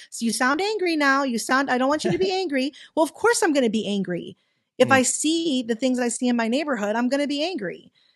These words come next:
Speaker 1: And I should rightfully be angry. What I do with that emotion is important. So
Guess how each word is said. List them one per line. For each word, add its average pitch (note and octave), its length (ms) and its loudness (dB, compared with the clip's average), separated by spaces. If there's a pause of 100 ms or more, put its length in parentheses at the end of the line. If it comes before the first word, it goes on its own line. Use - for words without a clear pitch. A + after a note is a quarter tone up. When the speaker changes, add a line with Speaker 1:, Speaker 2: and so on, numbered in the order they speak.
(180)
Speaker 1:
And B3 320 2
I A#3+ 120 0
should B3 280 0
rightfully A3+ 480 0
be F3+ 160 -4
angry. - 420 -16 (280)
What C4 320 2 (200)
I G#3 200 2
do D4+ 380 0
with A#3 140 4
that G3 140 0
emotion F#3 460 -4
is E3+ 120 -6
important. F#3 600 -6
So G3+ 400 2